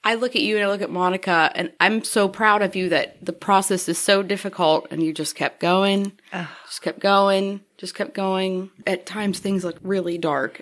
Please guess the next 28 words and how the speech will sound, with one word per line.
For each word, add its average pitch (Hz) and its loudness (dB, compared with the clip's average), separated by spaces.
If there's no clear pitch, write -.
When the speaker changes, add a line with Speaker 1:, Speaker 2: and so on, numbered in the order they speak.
Speaker 1:
and 160 -2
you're 160 -4
like, 151 -6
"I'm 139 -10
never - -14
getting 226 -6
out 302 -4
of 160 -4
this." 151 -6
Speaker 2:
Yes. - -16
Speaker 1:
But 214 0
here 262 2
we 240 4
are. 240 8
I 208 4
just 214 -2
felt 196 2
this 190 -6
way 202 4
about 175 4
Monica 202 4
when 170 4
Monica 233 4
was 165 -2
sharing. 160 2
I'm 190 4
just 180 0
so 165 2